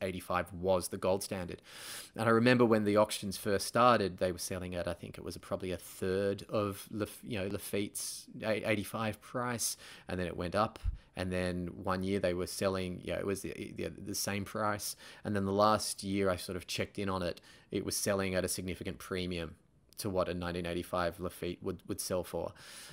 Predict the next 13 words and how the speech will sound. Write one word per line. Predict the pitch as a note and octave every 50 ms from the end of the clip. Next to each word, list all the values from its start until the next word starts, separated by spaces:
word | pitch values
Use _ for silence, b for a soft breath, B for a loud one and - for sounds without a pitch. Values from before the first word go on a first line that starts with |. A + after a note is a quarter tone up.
| B B B B B B
And | - D3+
of | C#3+ -
course, | - D#3+ D3 - -
noth-, | C3+ C3+ C3 C3 C3+ C#3 D3+ C#3+ - -
none | D3 C3+ C3 C3 C3 C#3 C#3+ C#3 C#3
of | C3 G#2+
this | G#2 A2 G#2 G2+ - - - - -
has | - - - G#2+ G2+ G2+ G2 G2 - - _ _ _ _ _ _ - -
anything | - B2+ B2+ B2+ A#2 - A#2+ G#2+
to | G#2 A2
do | F#2 G#2 G2 G2 F#2+ F#2+
with | F#2 F2+ F#2 F#2 F2+ F2 - - - - -
quality | - - - - - B2 B2+ C3 C3 C3 B2+ A#2+ A#2+ A2+ A2+ A2 A2 G#2+ G#2 G#2